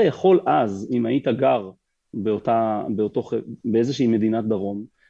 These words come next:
היית יכול אז לחשוב בדיוק את ההפך. מה, מה יקרה? אנחנו חייבים לעגן בחוקה שעבדות זה דבר טוב, כי, כי אם אנחנו לא נעגן בחוקה שעבדות זה דבר טוב, אז בעוד, אה, בעוד מאה שנה יכול להיות שהרוב הדמוקרטי יחליט שהוא לא טוב, ואז יפגעו לנו בזכויות הקניין.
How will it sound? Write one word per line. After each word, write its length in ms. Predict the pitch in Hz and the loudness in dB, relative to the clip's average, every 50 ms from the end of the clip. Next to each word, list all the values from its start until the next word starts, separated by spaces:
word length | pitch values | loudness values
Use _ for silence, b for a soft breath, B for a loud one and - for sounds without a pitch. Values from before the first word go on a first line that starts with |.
| _ - | _ -4
היית 120 | 131 147 | -2 0
יכול 260 | 202 175 151 185 185 - | 0 2 4 4 6 6
אז 180 | - 208 180 | 4 4 4
לחשוב 280 | 160 - - - 185 175 | 2 0 2 0 2 2
בדיוק 240 | 165 160 190 185 208 | 2 0 0 0 0
את 120 | 208 - | -2 -2
ההפך. 420 | 214 254 254 - - 113 - _ - | -4 -6 -6 -6 -10 -12 -12 _ -8
מה, 120 | 233 254 - - | -6 -6 -2 2
מה 160 | 285 277 - | 2 2 2
יקרה? 480 | 233 262 - - - 170 233 254 185 120 | 2 0 -2 -2 0 2 2 4 4 2
אנחנו 240 | 113 113 - 123 113 | 2 0 0 0 0
חייבים 360 | - 135 120 113 139 202 254 | 2 2 2 4 4 4 4
לעגן 480 | 269 233 170 143 113 131 156 196 226 208 | 4 4 4 4 4 4 4 4 4 2
בחוקה 460 | 208 - 180 160 - - 117 104 101 - _ _ _ _ _ - | 0 -2 -4 -4 -2 -4 -4 -4 -4 -8 _ _ _ _ _ -4
שעבדות 400 | - 143 135 123 117 120 147 139 | 0 2 2 4 4 4 4 4
זה 100 | 175 185 | 4 4
דבר 220 | 190 180 196 196 | 4 4 4 2
טוב, 240 | 196 254 240 196 180 | 4 2 2 2 2
כי, 280 | - - 143 127 - 139 - | -2 -2 -2 -2 -2 -4 -2
כי 140 | - 143 | 0 0
אם 200 | 131 139 185 220 | 2 2 2 2
אנחנו 240 | 226 220 208 - 165 | 2 0 0 4 4
לא 80 | 170 190 | 4 4
נעגן 320 | 202 185 151 143 175 196 | 4 2 2 2 0 -2
בחוקה 400 | 185 - - - _ - 190 196 | -2 -6 -8 -12 _ -8 -6 -6
שעבדות 260 | 175 175 156 170 185 | -4 -4 -2 -2 -2
זה 80 | 185 175 | -2 -2
דבר 180 | 180 185 190 160 | 0 0 0 0
טוב, 200 | - 233 214 214 | 0 0 2 2
אז 120 | 190 165 | 2 2
בעוד, 340 | 151 170 180 214 208 196 214 | 2 2 2 0 0 2 0
אה, 260 | 220 220 214 208 196 180 b b b b b | 0 0 0 -2 -6 -8 b b b b b
בעוד 180 | - 175 190 180 | 0 0 0 2
מאה 140 | 208 220 226 | 0 -2 -2
שנה 300 | - 214 202 220 226 220 | -2 -2 -2 -2 -2 -2
יכול 200 | - - 214 220 | 0 2 2 2
להיות 240 | 220 214 220 214 220 | 4 4 2 2 0
שהרוב 360 | - 220 196 175 190 202 214 | 0 -2 0 0 0 0 0
הדמוקרטי 460 | 208 208 202 196 - 202 214 208 214 | 0 0 -2 -4 -4 -6 -6 -4 -4
יחליט 260 | 196 190 - 208 208 - | -4 -2 -2 -4 -4 -2
שהוא 180 | 214 202 202 | -2 0 0
לא 120 | 202 202 202 | 0 0 0
טוב, 220 | - 226 220 175 127 127 | 0 0 0 0 0 0
ואז 200 | 143 170 170 190 | -2 -2 -2 -4
יפגעו 320 | 180 - 151 175 190 196 | -6 -2 0 0 2 2
לנו 200 | 214 202 185 156 | 0 0 -2 -2
בזכויות 300 | 135 - - 147 151 - | -4 -4 -4 -4 -4 -4
הקניין. 380 | 175 - 170 170 - 190 180 | -4 -4 -4 -2 -2 -4 -6